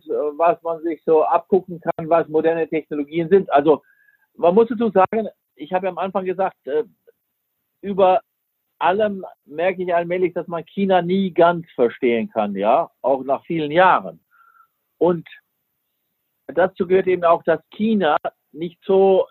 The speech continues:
nach außen sehr homogen erscheint, aber nach innen, äh, doch vielfältig ist. Also jetzt will ich gar nicht über die Minderheiten reden, das wäre ein extra Ausflug, aber reden wir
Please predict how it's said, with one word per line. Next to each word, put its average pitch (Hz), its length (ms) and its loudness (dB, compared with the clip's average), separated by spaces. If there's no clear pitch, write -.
nach 156 300 -2
außen 175 380 0
sehr 156 220 0
homogen 151 640 -4
erscheint, 196 640 -4
aber 151 200 2
nach 143 240 -10
innen, 185 480 -6
äh, 156 340 0
doch 165 260 -2
vielfältig 120 800 0
ist. 104 260 -6
Also 131 260 0
jetzt 139 360 -2
will 170 140 -2
ich 147 100 -4
gar - 180 0
nicht 180 160 -4
über 151 260 2
die 131 360 -2
Minderheiten 185 760 0
reden, 175 280 0
das 139 220 -2
wäre 139 140 0
ein 139 60 -6
extra 165 380 -4
Ausflug, 180 500 0
aber 151 220 0
reden 160 180 -6
wir 156 120 -10